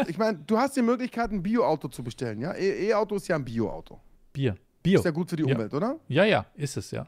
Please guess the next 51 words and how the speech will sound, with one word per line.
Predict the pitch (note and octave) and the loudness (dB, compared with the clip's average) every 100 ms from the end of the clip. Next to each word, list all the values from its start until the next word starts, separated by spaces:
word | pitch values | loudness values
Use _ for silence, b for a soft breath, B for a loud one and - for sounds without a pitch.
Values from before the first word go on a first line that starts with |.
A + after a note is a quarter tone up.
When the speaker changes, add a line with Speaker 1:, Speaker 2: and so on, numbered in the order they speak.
| _ | _
Speaker 1:
klar. | - - _ _ _ _ _ _ - | -10 -10 _ _ _ _ _ _ -2
Speaker 2:
Also, | D3+ D3+ C3 | 2 2 2
wenn | G#3 | 2
ich | C4 | 0
jetzt | A3+ G#3 | -2 -2
ein | F#3+ D3+ | -10 -8
Bio-Auto | E3+ A#3 F3 E3+ D#3 | -4 2 2 2 -2
bestell, | C#3 E3 G3 | -4 0 0
dann, | G#3+ D3 - _ _ | 0 -4 -6 _ _
dann | C3+ | -10
kann | A#2 D#3 | -6 -6
ich's, | F#3 - | -6 -6
wenn's | C3 C#3 | -4 -4
aus | C3 A#2 | -6 -8
China | - A#3+ A#3+ | -4 -2 -2
kommt, | A#3 G#3+ | -2 -4
dann | G3+ | -2
kann | G#3 | -2
ich's | G#3 | -2
doch | F#3+ | -4
gleich | G3 G3 - | 0 -2 0
von | D#3+ | -2
noch | D3+ C3+ | -2 0
weiter | A#2+ A#2 A#2 | -2 0 -2
und | |
noch | B2 C#3 | -2 -4
schwerer | - A#2 G#2+ | -6 -6 -4
bestellen | G2+ - G#2 | -6 -6 -6
und | G#2 | -6
noch | G#2+ - | -8 -8
größer. | G2 - D#2 - - | -12 -10 -14 -12 -2
Speaker 1:
Nee, | B2 D#3+ | 2 4
nee, | F3+ C#3+ | 6 6
also | C3+ C3 | 4 2
das | A#2+ C#3+ | 0 0
ist | G3 - | 2 6
ja, | F3 B B B - | 8 B B B 0
das, | E3 D#3+ | 2 2
das | C#3+ E3 G#3 | 4 4 6
nennt | G#3+ G3+ F#3+ | 4 2 6
man | F#3+ F#3+ F#3+ b b b | 6 6 0 b b b
den, | C3 B2+ C#3+ C3 - _ _ - | 2 4 6 2 -6 _ _ -4
den | A#2 B2+ | 0 2
Rucksack, | B2 E3+ - - E2 - - _ | 2 0 -2 -6 -6 -8 -16 _
was | A2+ A#2 - | -4 -4 -2
das | A#2+ A#2 | -2 0
Auto | A2+ C3+ B2+ | 2 2 2
quasi | - A#2 A2+ | 2 4 4
noch | A2+ A2 | 0 -2
an | - G#2+ G#2+ b b b - | -2 -4 -4 b b b 2
ökologisch | D3+ D3+ C#3 C#3 F3 D#3 D#3+ | 4 6 8 8 6 6 0